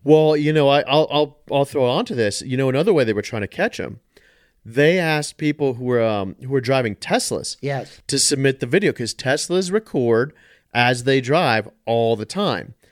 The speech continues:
Speaker 1: And so they were, they, the police had actually gone out there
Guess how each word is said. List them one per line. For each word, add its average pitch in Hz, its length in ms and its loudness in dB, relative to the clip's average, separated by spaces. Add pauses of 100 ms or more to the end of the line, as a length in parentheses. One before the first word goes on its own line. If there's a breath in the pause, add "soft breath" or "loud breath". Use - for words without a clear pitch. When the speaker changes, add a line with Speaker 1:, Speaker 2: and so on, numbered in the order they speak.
(220 soft breath)
Speaker 1:
And 127 180 -2
so 131 320 4
they 135 240 4
were, 180 160 2
they, 147 260 2
the 123 200 -4
police 135 420 -4
had 139 120 -2
actually 113 380 0
gone 139 380 0
out 170 220 -2
there 117 280 0